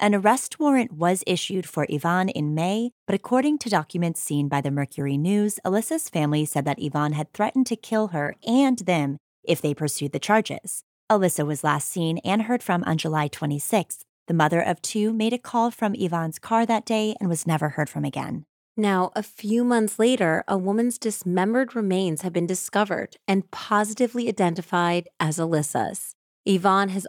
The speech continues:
Speaker 2: already been taken into custody on August thirtieth. At the time of his arrest, bloodstains were found in his car,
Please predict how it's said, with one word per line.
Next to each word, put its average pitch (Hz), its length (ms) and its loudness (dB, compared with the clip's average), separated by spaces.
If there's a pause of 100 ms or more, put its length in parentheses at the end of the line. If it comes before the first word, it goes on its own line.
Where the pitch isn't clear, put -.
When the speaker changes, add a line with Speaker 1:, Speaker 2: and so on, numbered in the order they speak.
Speaker 2:
already 247 360 4
been 175 180 2
taken 147 320 -2
into 143 180 -2
custody 156 480 -2
on 160 220 -2
August 151 400 0
thirtieth. 190 560 0 (320)
At 220 100 2
the 269 60 2
time 302 320 2
of 339 100 0
his 208 140 2
arrest, 156 520 2
bloodstains 170 920 2
were 160 80 4
found 139 400 0
in 143 80 -4
his 139 160 -4
car, - 520 2